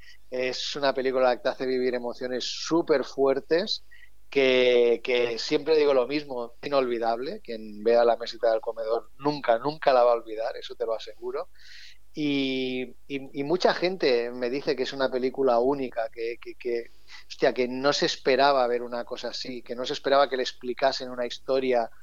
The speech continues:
tan radical y tan bestia y que le hiciese sentir tantas cosas, porque realmente se pasa muy mal, hay mucha tensión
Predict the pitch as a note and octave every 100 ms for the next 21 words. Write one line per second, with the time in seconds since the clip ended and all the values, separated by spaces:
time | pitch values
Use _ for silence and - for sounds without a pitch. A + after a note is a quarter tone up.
0 | - - - C3 C3 C3 C3 B2+ A#2+ A#2
1 | C3+ B2+ B2 A2+ - - - - C3 B2
2 | C3 C3 C3 C3 C3 C#3+ - C3+ B2 B2
3 | B2 B2 - C#3 C3+ C#3 C3+ C3 C#3 C3+
4 | B2+ - - F3+ - A#2+ B2+ A#2 - -
5 | - - C#3 D#3+ F3+ F#3 D3 D3+ D3 F3
6 | D3 C3 D#3 D3+ C#3+ D3 D#3+ D3 A#2+ -
7 | - C3 G3+